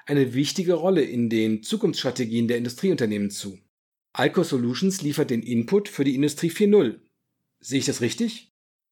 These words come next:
Das sehen Sie goldrichtig, Herr Behring. Das erkläre ich den Kollegen seit Monaten. Wir haben einen Wissensvorsprung. Den will ich gerne bewahren. Daher schreiben wir davon nichts auf der Webseite.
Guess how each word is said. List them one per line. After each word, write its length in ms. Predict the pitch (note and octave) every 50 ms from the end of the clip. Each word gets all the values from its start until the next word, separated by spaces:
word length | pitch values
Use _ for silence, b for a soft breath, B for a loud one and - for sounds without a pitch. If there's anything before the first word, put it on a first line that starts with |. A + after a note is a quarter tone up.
| _ _ _ _ _ _ _ _ -
Das 280 | - G2+ A2 - - -
sehen 200 | B2+ B2 C3 B2+
Sie 160 | B2+ C#3+ C3+
goldrichtig, 560 | C3+ C3+ C3+ C3+ C#3 G3 G#3 G3+ - A3+ -
Herr 80 | E3 A#2+
Behring. 400 | B2 A2+ A2+ G#2+ G#2 G2+ F#2+ - _ _ _ _ _ -
Das 160 | F#3+ F3 -
erkläre 460 | G3+ - - D3+ D#3 E3+ F#3+ F#3+ F#3+
ich 100 | F3+ -
den 140 | - F3 E3
Kollegen 460 | - D#3+ D#3+ D3+ D3 D#3 E3 E3 F3
seit 200 | C#3+ D#3+ D3 B2+
Monaten. 640 | C3 C#3 D#3+ G#3+ B3 G3 A#2+ G2 - - G2+ F#2+ _ _ _ _ _ _ _ -
Wir 180 | D3 D#3 - A#2
haben 260 | D3 F#3+ G#3+ G#3 F#3+
einen 280 | C#3+ D#3+ E3+ F3+ D#3 F3+
Wissensvorsprung. 800 | G3 - - D#3+ - - - A2 G#2 - - - - - - - _ _ _ _ _ _ _ -
Den 240 | D#3+ F3+ A3 G#3 D#3+
will 120 | F3 F#3
ich 140 | F#3 F3+ -
gerne 240 | - E3 E3+ F3+ E3+
bewahren. 680 | D3+ E3+ D3+ E3+ F#3 G3+ F#3+ C3 G#2+ G2 F#2+ - _ _ _ _ _ _ _ _
Daher 380 | - F#3 G3+ A3 G3+ F3+ F3 D#3+
schreiben 440 | - - C3+ C3 D3+ F3+ G3 F#3+ F3
wir 320 | F#3 F#3 F#3+ F#3+ - - _ _ -
davon 300 | E3+ D3+ E3 F3+ F#3 F#3
nichts 220 | F#3 F#3 - -
auf 100 | D#3+ D3
der 160 | - F#3 F3
Webseite. 680 | A3+ A#3 A3+ - - A2+ G2+ G2+ - - A2 G#2+ - -